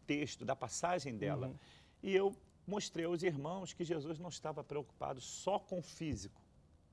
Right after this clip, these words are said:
Speaker 1: Ele se preocu-, ele se preocupou em curar a mulher por completo. O
Speaker 2: É.
Speaker 1: físico, tá curada, tchau, vai embora. Hoje
Speaker 2: Parou, né, o corrimento.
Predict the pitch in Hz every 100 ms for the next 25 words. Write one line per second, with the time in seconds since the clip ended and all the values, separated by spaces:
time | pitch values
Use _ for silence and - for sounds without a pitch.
0 | - - - - 127 139 139 - 143 -
1 | - 131 135 147 - 143 - 117 147 165
2 | 131 - - - - 135 - 123 127 135
3 | 120 127 - - 131 131 107 98 - -
4 | - - - - - - 180 123 90 -
5 | - - - - 147 190 185 185 214 214
6 | 214 - - - - - - - - -
7 | 135 147 175 - 117 151 135 92 - -
8 | - - - - 180 185 135 156 151 151
9 | 139 127 135 117 113